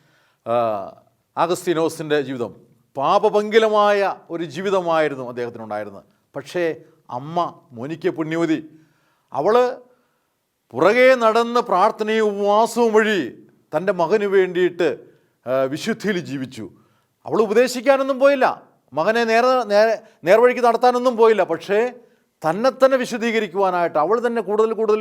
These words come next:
ഇങ്ങനെ പ്രാർത്ഥിച്ച്, പ്രാർത്ഥനയും ഉപവാസവുമായിട്ട് തന്നെ തന്നെ വിശുദ്ധീകരിച്ചുകൊണ്ടിരുന്നു. ആ വിശുദ്ധിയിൽ വളർന്നപ്പോൾ തൻ്റെ മകൻ വിശുദ്ധിയിലെ പാതയിലേക്ക് വന്നു. മുന്നിൽ യാതൊരു പ്രതീക്ഷയുമില്ല. മിലാൻ കത്തീഡ്രലിലേക്ക് കടന്നു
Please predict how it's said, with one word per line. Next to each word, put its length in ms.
ഇങ്ങനെ 260
പ്രാർത്ഥിച്ച്, 640
പ്രാർത്ഥനയും 440
ഉപവാസവുമായിട്ട് 640
തന്നെ 200
തന്നെ 200
വിശുദ്ധീകരിച്ചുകൊണ്ടിരുന്നു. 760
ആ 40
വിശുദ്ധിയിൽ 520
വളർന്നപ്പോൾ 640
തൻ്റെ 280
മകൻ 260
വിശുദ്ധിയിലെ 540
പാതയിലേക്ക് 600
വന്നു. 200
മുന്നിൽ 260
യാതൊരു 360
പ്രതീക്ഷയുമില്ല. 580
മിലാൻ 300
കത്തീഡ്രലിലേക്ക് 540
കടന്നു 220